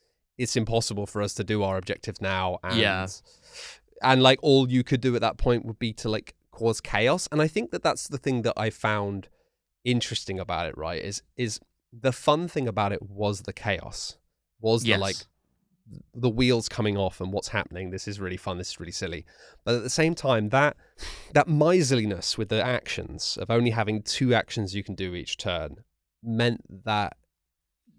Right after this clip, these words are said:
Speaker 1: you knew as a player how hard you had to crunch to try and actually do something meaningful with those,
Speaker 2: Mm.
Speaker 1: and how heartbreaking it was when somebody did something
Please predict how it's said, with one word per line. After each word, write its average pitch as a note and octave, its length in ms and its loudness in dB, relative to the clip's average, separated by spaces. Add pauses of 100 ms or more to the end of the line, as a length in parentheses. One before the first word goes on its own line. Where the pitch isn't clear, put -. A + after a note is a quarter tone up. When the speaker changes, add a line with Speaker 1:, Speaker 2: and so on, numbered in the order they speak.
(220)
Speaker 1:
you F#3 300 0
knew D#3 360 6
as B2 140 4
a A2+ 40 -6
player A2+ 420 0
how G2+ 280 -4
hard A2+ 460 2
you G2+ 80 -6
had G2+ 160 -4
to - 80 -14
crunch - 420 -6
to - 100 -16
try A2 340 2
and G#2+ 80 0
actually G2+ 260 -8
do G2+ 200 -6
something G2 400 -8
meaningful G2+ 500 -4
with D#3 140 -4
those, F3 360 -4 (160)
Speaker 2:
Mm. A2+ 140 -4
Speaker 1:
and G#2 100 -2
how A2 160 2
heartbreaking A2+ 720 2
it G2 100 -6
was F#2+ 380 -4
when G2 140 -2
somebody G2 340 -4
did G2+ 160 -6
something F2+ 520 -6